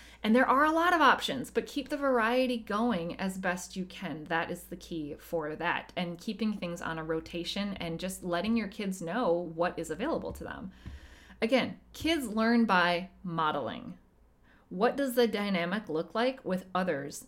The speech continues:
in the house? How are the caregivers of your children eating?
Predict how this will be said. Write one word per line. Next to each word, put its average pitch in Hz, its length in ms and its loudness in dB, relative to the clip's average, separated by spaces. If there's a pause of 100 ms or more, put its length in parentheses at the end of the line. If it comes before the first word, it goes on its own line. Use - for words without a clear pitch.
(100)
in 156 160 -4
the 147 60 -8
house? - 480 -12 (640)
How 226 320 4
are 185 560 4 (100)
the 190 160 -2
caregivers 190 880 2 (100)
of 175 140 -2
your 170 160 0
children 185 640 -2 (260)
eating? 277 280 -4